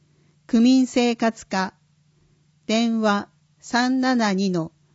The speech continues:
六一四五。公共交通、区バス、南風乗り合いタクシー、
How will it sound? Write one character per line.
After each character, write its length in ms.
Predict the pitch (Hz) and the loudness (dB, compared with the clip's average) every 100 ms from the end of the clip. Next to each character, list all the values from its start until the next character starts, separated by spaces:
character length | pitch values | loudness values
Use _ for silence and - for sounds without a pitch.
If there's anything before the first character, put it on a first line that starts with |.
| - | -4
六 320 | 202 - 269 | -4 0 2
一 320 | 262 - 208 | 2 -2 -2
四 280 | 185 196 190 | 0 0 0
五。 320 | 180 175 151 _ _ _ _ _ _ _ _ _ _ _ _ _ _ _ _ _ _ _ _ _ _ _ _ - | -2 -2 -4 _ _ _ _ _ _ _ _ _ _ _ _ _ _ _ _ _ _ _ _ _ _ _ _ 0
公 260 | 269 269 | 2 2
共 340 | 269 294 285 277 | 0 2 2 2
交 300 | 277 269 269 | 2 2 2
通、 440 | - 196 170 160 - _ _ _ _ _ | -2 -2 -2 -4 -14 _ _ _ _ _
区 140 | - | -2
バ 180 | 196 240 | 2 2
ス、 380 | 240 - 233 220 _ _ _ - | 0 -2 -2 -2 _ _ _ -2
南 400 | 202 233 262 262 | 2 2 2 2
風 460 | 220 190 180 165 _ | 0 0 -2 -4 _
乗 140 | 190 190 | -2 0
り 180 | 220 226 | 2 2
合 100 | 220 | 0
い 80 | |
タ 160 | 214 220 | 0 -4
ク 100 | - | -4
シ 480 | - - 175 165 | -16 -10 -8 -10
ー、 20 | - | -14